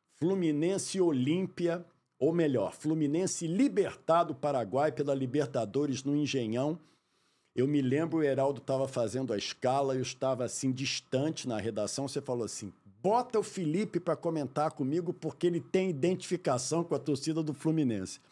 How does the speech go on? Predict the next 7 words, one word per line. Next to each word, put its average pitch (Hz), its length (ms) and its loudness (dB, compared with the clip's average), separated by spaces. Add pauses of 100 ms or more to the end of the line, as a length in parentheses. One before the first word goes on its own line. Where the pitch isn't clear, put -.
(800)
Foi 139 100 2
o - 20 -8
primeiro 175 680 2
jogo 165 420 0
que 165 120 -6
eu 151 60 0
comentei 151 560 0